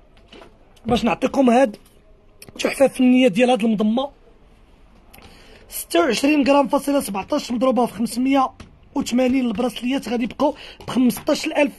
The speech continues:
وميتين. ولاني بلاتي نحلهم لكم باش تشوفوا على شوفه فيهم.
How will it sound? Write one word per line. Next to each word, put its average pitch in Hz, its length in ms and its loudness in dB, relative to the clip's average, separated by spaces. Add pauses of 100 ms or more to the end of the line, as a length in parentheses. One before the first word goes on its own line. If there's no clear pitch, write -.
(300)
وميتين. 285 680 2 (1120)
ولاني 233 260 4
بلاتي 262 320 0
نحلهم 233 420 2
لكم 269 240 0 (360)
باش 214 160 2
تشوفوا 226 300 0
على 220 160 4
شوفه 285 280 0
فيهم. 302 400 2